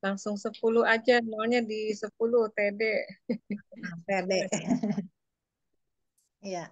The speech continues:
Speaker 2: inna robbahum. Udah selesai. Ya, silakan Ibu satu-satu semua ya. Bu Yuyun, Bu Dewi, Bu Sipa. Dulu tiga orang, tiga orang dulu.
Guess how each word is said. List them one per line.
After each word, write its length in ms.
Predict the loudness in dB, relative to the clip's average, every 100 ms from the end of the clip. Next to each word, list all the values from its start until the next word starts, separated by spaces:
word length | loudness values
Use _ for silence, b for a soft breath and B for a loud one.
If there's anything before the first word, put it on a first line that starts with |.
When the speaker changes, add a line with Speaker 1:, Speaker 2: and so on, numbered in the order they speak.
| _
Speaker 2:
inna 400 | 0 2 4 4
robbahum. 720 | 4 4 2 0 -2 -6 -8 -10
Udah 320 | 0 4 4
selesai. 560 | 4 2 4 4 4 0 _ _ _ _ _ _ -16 -16 -18 _ _ _ _ _
Ya, 240 | 0 2 2 2
silakan 640 | 4 2 4 4 4 0
Ibu 400 | 0 0 2 4 6 6 6 6 4 0 _ _ -6
satu-satu 560 | -2 0 4 4 2
semua 320 | 0 0 0 2 2
ya. 80 | 2 -2 _ _ _ _ _
Bu 160 | -4 0
Yuyun, 720 | 2 4 2 2 4 4 2 0
Bu 100 | 0
Dewi, 800 | 0 2 2 2 0 0 0 -2 _ _ _ _ -18
Bu 160 | -6
Sipa. 640 | -2 -2 -2 0 2 2 -2 _ _ -2
Dulu 220 | 2 2 2
tiga 240 | 4 6
orang, 240 | 6 4 0
tiga 240 | 0 2
orang 240 | 2 0 -2
dulu. 320 | -4 -6